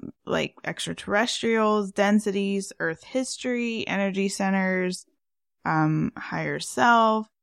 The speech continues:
specific law of one, like, things you should be doing during meditation, positive and negative paths,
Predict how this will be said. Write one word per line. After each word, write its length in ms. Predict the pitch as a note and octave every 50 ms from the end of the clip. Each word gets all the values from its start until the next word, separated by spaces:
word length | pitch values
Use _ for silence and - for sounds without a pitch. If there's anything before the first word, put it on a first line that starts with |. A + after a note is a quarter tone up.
| _ _ _ _ _ _ -
specific 580 | - - - G3 G3 - A3 G3+ F#3+ G3+ G3 -
law 220 | F#3 F#3 F3 E3+
of 160 | E3+ E3 -
one, 420 | G#3 A3 B3 B3 A#3+ A#3 A#3 A3+ G#3+
like, 220 | G3 F3 E3+ -
things 240 | - F3+ F#3+ F#3 F3+
you 80 | F#3
should 160 | F3+ - - -
be 80 | F3
doing 220 | E3+ F3+ F3 E3+ E3
during 320 | E3 D#3+ D#3+ E3 E3 D#3+
meditation, 960 | D#3 D3+ D3+ D3+ E3 - - B3 A#3+ A#3+ A#3 - - A3 A3 A3 A3 G#3+ A3 _ _ _ _ _ _ _ -
positive 640 | - - F#3 F3 F3 E3+ E3 D3+ D#3 D3+ D3+ D3+ D#3+
and 160 | D#3 D3+ D#3 D#3+
negative 520 | F3 F#3+ G#3+ G#3+ A3+ A3 A3 G#3+ G#3+ -
paths, 800 | - - A3+ G#3+ G3+ G3+ G3 G3 G3 G3 - - - - - -